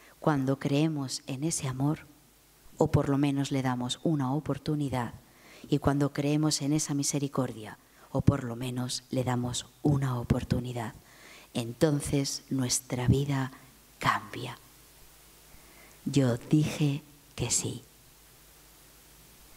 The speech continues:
Recibí la libertad, recibí la paz, recibí la vida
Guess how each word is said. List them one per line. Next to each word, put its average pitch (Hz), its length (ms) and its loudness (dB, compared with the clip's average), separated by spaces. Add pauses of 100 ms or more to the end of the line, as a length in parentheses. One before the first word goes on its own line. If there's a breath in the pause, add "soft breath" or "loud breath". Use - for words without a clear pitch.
(800 loud breath)
Recibí 160 560 6
la 170 120 4
libertad, 139 580 0 (680)
recibí 139 400 2
la 139 160 2
paz, - 400 2 (1300)
recibí 139 540 2 (180)
la 131 180 6
vida 117 440 2